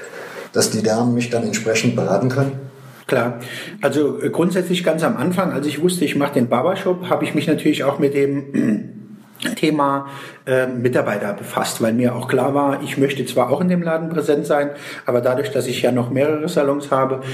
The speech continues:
Speaker 2: kann ich das nicht von montags bis samstags machen. Und, ähm, als das Thema der Mitarbeiter klar war, habe ich im Prinzip geguckt und habe jetzt zwei Mitarbeiter bei mir arbeiten, die schon seit über fünfzehn Jahren im Barbershop arbeiten.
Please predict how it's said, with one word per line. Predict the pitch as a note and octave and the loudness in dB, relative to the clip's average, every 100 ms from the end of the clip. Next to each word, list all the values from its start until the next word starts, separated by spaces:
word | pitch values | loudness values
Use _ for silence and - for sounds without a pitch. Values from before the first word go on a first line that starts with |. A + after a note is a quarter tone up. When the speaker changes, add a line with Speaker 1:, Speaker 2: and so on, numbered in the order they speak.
| - - | -10 -2
Speaker 2:
kann | A3 A#3+ | 0 2
ich | B3 | 0
das | - - | -2 0
nicht | B2+ B2+ C3 | 0 2 -2
von | - A2+ | 0 2
montags | G#2+ A#2 A#2+ A2+ - | 2 2 2 0 -2
bis | A2 - | -4 0
samstags | - - G#2 G2+ | 2 2 0 -2
machen. | G#3+ - C3 B2 - - - - - | -2 -4 -6 -8 -4 -4 -4 -6 -2
Und, | C3 B2 B2 A#2+ | 0 2 0 -2
ähm, | B2+ A#2+ A#2+ | 2 2 2
als | B2 A#2+ | 0 0
das | B2+ - | 0 2
Thema | D3 D3 | 2 2
der | C3 A#2+ | 0 0
Mitarbeiter | C#3+ E3 C3 C3+ B2+ | 2 0 0 2 2
klar | A#2+ C3 C#3+ G3+ | 2 0 2 2
war, | G#3+ G3+ - | 0 -2 0
habe | D3 D3 | -2 -2
ich | - C3+ | -2 -2
im | |
Prinzip | B2 B2 C3+ A#2+ | 2 2 2 0
geguckt | A#2 - B3 - - - - - - | -2 0 0 -2 -10 -12 -10 -12 0
und | D3+ C#3+ C#3 | 2 2 2
habe | C#3+ D3 C#3 C#3 | 2 2 0 0
jetzt | C3+ D#3 - - | 0 0 0 -6
zwei | - B2+ | 0 2
Mitarbeiter | D3+ F3+ D#3+ D3+ | 2 2 2 0
bei | C#3 C#3 | 0 2
mir | C3+ | 0
arbeiten, | C3+ D3 C#3 C3+ B2 | 0 2 0 0 0
die | C3+ C3+ | 0 2
schon | C#3 B2+ | 2 2
seit | B2 B2+ B2 B2 B2 | 2 2 2 0 -2
über | E3 E3 D3+ D3 C#3+ | -2 0 0 0 -4
fünfzehn | - E3+ E3 C#3+ C3+ | 0 0 2 2 2
Jahren | B2+ B2+ | 2 0
im | B2 | 0
Barbershop | A#2+ A2+ - A2 | 2 0 -2 -2
arbeiten. | A2+ A#2 D#3 F3 A#3 B3 | -2 2 0 2 2 2